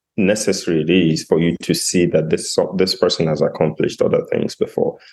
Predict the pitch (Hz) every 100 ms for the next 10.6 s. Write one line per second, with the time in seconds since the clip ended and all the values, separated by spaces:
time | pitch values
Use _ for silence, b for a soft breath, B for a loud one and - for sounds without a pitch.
0 | B - 85 92 104 101 95 87 80 78
1 | 76 78 82 - - 90 92 82 73 73
2 | 85 90 92 - - 85 - - - 80
3 | 80 90 85 80 92 95 95 B B B
4 | 95 95 131 127 120 107 98 87 - -
5 | 98 - - 101 95 90 92 90 85 85
6 | 80 78 - 80 78 - - 73 73 73
7 | - 80 78 - - 80 87 85 76 -
8 | 78 80 - - 71 - - _ - 78
9 | 73 57 - - - 90 85 87 87 80
10 | 87 104 76 73 73 76